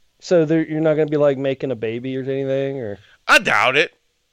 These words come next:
Speaker 2: I doubt
Speaker 1: Oh,
Speaker 2: it. I mean,
Speaker 1: yeah.
Speaker 2: I don't really know. I mean, we have a baby already, so we don't have,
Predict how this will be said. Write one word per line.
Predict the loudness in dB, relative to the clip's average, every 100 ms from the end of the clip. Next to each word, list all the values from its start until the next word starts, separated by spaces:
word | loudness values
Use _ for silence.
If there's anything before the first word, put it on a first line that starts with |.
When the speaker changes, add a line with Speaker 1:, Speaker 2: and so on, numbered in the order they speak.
| -2
Speaker 2:
I | 0
doubt | 2 2 2
Speaker 1:
Oh, | 0 -2
Speaker 2:
it. | -4
I | -8
mean, | -6 -4 -4
Speaker 1:
yeah. | -4 -4
Speaker 2:
I | -2
don't | -2
really | -2 -2 -2
know. | -2 -2 -4
I | -6
mean, | -8
we | -8
have | -6 -6 -6
a |
baby | -8 -8 -6
already, | -6 -6 -6 -10
so | -8 -6 -6
we | -8
don't | -12 -10
have, | -8 -6 -8 -10 -16 _